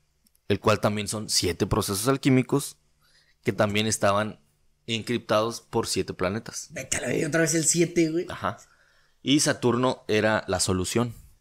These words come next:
Speaker 1: La voy a leer así como tal cual. Los prim-, los siete principios al-, eh, siete, eh, procesos
Speaker 2: Ah.
Speaker 1: alquímicos son calcinación, putrefacción, solución, destilación,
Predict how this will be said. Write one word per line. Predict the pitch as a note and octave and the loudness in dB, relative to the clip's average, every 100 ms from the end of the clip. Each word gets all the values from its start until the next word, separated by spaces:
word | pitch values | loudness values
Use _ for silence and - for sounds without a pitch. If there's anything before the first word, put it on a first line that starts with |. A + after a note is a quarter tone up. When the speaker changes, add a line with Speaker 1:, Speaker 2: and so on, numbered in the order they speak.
| _ _ _ _ _ _ _ - _ _ _ - | _ _ _ _ _ _ _ -20 _ _ _ -2
Speaker 1:
La | G#2 | 4
voy | B2 | 6
a | C3 | 6
leer | A2+ | 4
así | A2+ - G2+ | 2 -2 -6
como | G#2+ F#2 | -6 -4
tal | F2+ | -4
cual. | F2+ D#2+ - | -2 -4 -6
Los | - F#2+ | -6 -6
prim-, | - A2+ A2+ | 0 0 2
los | A2+ A2 - | 2 2 0
siete | - C3 C3 | 2 2 4
principios | D#3 C#3+ C#3+ D3 | 0 0 2 4
al-, | D3+ - | 4 4
eh, | A2+ A2 G#2+ | 4 6 4
siete, | C3 B2+ D3 D3 D3 D3 - - _ - A2+ - | 4 0 2 2 2 0 -6 -10 _ -10 -10 -4
eh, | A2 G#2 G#2 G2+ G2 G2 F2+ G#2+ _ _ _ _ _ _ | 0 2 4 2 0 -2 -6 -14 _ _ _ _ _ _
procesos | - A#2+ D#3+ C3 - | -2 2 2 0 -6
Speaker 2:
Ah. | B2+ B2+ | -8 -4
Speaker 1:
alquímicos | G#2 D3+ C3+ C#3 C#3+ - | 0 0 0 0 -2 -4
son | - F#2+ E2+ _ _ _ _ | -6 -6 -6 _ _ _ _
calcinación, | - G2+ G2 G#3 F#3+ D3 E3+ F#3+ - _ _ _ - | -2 0 0 0 0 2 2 0 -12 _ _ _ -8
putrefacción, | A2+ - G#2+ F#2+ F2 C#3+ F#3 G#3 _ _ _ _ | -8 -4 -4 -4 -4 -2 -2 -4 _ _ _ _
solución, | - G2+ G2 F#2 C3 D#3+ E3+ _ _ | -2 2 2 2 0 0 -8 _ _
destilación, | - G2+ - G2+ F2+ - B2+ D3+ | -6 -6 -4 -2 0 2 0 0